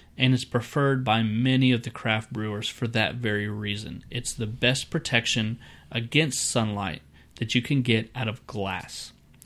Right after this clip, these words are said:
Um, there's another brewery that also advertises the fact that their six-pack carriers, the cardboard carriers that the bottles come in, have a higher wall than others. I believe it's Sam Adams. <clears throat>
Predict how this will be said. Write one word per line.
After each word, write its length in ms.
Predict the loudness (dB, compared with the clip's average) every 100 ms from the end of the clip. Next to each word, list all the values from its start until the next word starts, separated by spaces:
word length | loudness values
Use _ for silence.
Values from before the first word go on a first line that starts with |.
| -12 -12 -10 -4
Um, 400 | 0 2 0 -4 -12 -20 -20 _ _ -20 -4
there's 300 | 4 4 4
another 600 | 4 6 6 6 6 4
brewery 760 | 2 2 4 6 6 4 0 -4
that 260 | 0 0 0
also 440 | 0 0 2 2 4
advertises 800 | 2 2 0 0 0 0 -2
the 80 | -4
fact 320 | 0 2 2
that 160 | -2 -2
their 240 | 0 0
six-pack 640 | 0 -2 -2 -2 -2 -2 -4
carriers, 640 | -2 0 0 0 -4 -4
the 100 | -4
cardboard 560 | -2 0 0 0 -2 -2
carriers 460 | -2 0 -2 -4
that 100 | -8
the 60 | -8
bottles 320 | -6 -4 -6
come 260 | -6 0 0
in, 220 | 0 -2 -8 -18 -20 -10
have 240 | -2 0
a 100 | 0
higher 500 | -2 -4 -2 2 2
wall 400 | 2 0 0 0
than 240 | -2 -4 -6 0
others. 400 | 0 0 -4 -6
I 80 | -4
believe 440 | -2 0 2 0
it's 160 | -2 -6
Sam 300 | -4 -2 -2
Adams. 480 | -4 -6 -12 -14 -18 -20 -20
<clears throat> 80 | -16